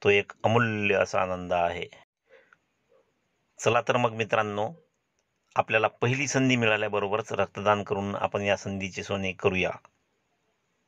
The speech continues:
हा व्हिडिओ तुम्हाला आवडला असल्यास या व्हिडिओला लाईक करा, हा व्हिडिओ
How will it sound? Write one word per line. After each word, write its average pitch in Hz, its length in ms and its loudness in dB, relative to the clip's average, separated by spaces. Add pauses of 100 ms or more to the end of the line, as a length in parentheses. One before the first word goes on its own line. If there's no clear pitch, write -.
(1120)
हा 120 220 0
व्हिडिओ 107 300 0
तुम्हाला 101 300 2
आवडला 95 280 2
असल्यास 98 360 -2
या 98 120 2
व्हिडिओला 95 380 0
लाईक 92 280 -4
करा, 90 240 0 (1080)
हा 120 200 0
व्हिडिओ 98 400 -4